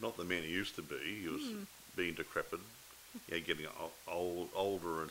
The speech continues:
Speaker 1: tighter day by day.
Speaker 2: And decaying,
Speaker 1: And
Speaker 2: just
Speaker 1: he
Speaker 2: so you
Speaker 1: starts,
Speaker 2: know.
Speaker 1: he starts, yeah, deca-, and decaying, that's, that's part of it too. As Dracula drinks your blood in this one, even though he's still alive, your body starts to die.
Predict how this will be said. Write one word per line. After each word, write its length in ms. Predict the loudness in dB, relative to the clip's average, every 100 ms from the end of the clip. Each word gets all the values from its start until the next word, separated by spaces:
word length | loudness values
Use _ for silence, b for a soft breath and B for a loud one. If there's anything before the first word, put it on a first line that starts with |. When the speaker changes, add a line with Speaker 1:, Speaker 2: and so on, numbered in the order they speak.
| -4
Speaker 1:
tighter 420 | 0 2 2 2 -2 0
day 220 | 0 0
by 220 | 0 -2
day. 400 | 0 2 2 2 -2 -6
Speaker 2:
And 100 | -4
decaying, 460 | -2 0 4 4 4
Speaker 1:
And 120 | 4
Speaker 2:
just 40 | 4
Speaker 1:
he 180 | 6 6
Speaker 2:
so 80 |
you 40 | 8
Speaker 1:
starts, 40 |
Speaker 2:
know. 100 | 4
Speaker 1:
he 60 | 2
starts, 340 | 4 4 2 0
yeah, 100 | 0
deca-, 440 | 0 -4 -2 2
and 180 | 4 4
decaying, 480 | 0 -2 2 2 2
that's, 140 | 2 2
that's 160 | 0
part 300 | 0 2 4
of 60 | 2
it 100 | 2
too. 180 | 2 4 B B B
As 180 | 4 4
Dracula 480 | 2 2 2 0 -2
drinks 320 | 2 0 0 -6 0
your 120 | 0
blood 260 | 2 0 2
in 200 | 0 4
this 260 | 2 2 2
one, 180 | 2
even 180 | 2 0
though 60 | 0
he's 120 | 0
still 180 | 0 4
alive, 140 | 4 4 B B B
your 140 | 2 2
body 280 | 4 2 0
starts 480 | 2 2 2 -2 -8
to 60 |
die. 580 | -2 2 2 0 -2